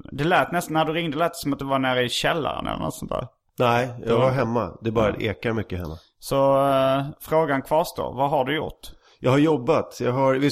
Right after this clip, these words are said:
Speaker 2: vi spelade in våran podcast i, eh, i morse.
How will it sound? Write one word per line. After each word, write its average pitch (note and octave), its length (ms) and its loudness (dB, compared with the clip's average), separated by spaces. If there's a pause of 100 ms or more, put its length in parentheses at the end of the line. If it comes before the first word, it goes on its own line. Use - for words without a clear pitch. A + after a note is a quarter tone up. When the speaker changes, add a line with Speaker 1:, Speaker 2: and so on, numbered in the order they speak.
Speaker 2:
vi D3 120 0
spelade D#3 240 2
in D3 80 4
våran C#3+ 260 4
podcast A#2 600 -2
i, F#2+ 260 -2
eh, F2+ 440 0
i - 20 0
morse. G2 420 -2